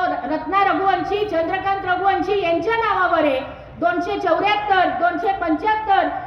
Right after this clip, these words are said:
हे जे सर्व्हे नंबर आहे, हे यांच्या मालकीचे आहे, तिथे यांच्या नावाचे प्लॉट आहे, यांचे लेआउट आहे, त्याचे आजपर्यंत नगरपालिके भरले, हे तुम्ही या नंदुरबारच्या जनतेला उत्तर दिलं पाहिजे.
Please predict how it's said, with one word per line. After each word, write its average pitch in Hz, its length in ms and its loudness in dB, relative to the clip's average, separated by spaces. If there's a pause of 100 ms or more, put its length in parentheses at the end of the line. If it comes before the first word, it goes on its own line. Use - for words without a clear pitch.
(160)
हे 381 80 0
जे 440 220 -2
सर्व्हे 403 320 0
नंबर 370 300 0
आहे, 320 180 2
हे 339 500 -4
यांच्या 330 340 0
मालकीचे 403 600 -2
आहे, 302 360 0
तिथे 415 340 -4
यांच्या 381 340 -2
नावाचे 392 460 0
प्लॉट 392 400 2
आहे, 349 420 0
यांचे 330 320 0
लेआउट 427 420 0
आहे, 359 420 -4
त्याचे 349 300 -2 (200)
आजपर्यंत 359 800 0
नगरपालिके 339 1000 0
भरले, 381 420 4 (320)
हे 370 140 0
तुम्ही 381 220 -4
या 381 100 -2 (160)
नंदुरबारच्या 339 580 0
जनतेला 311 460 2
उत्तर 294 380 2
दिलं 254 240 -2
पाहिजे. 220 360 -6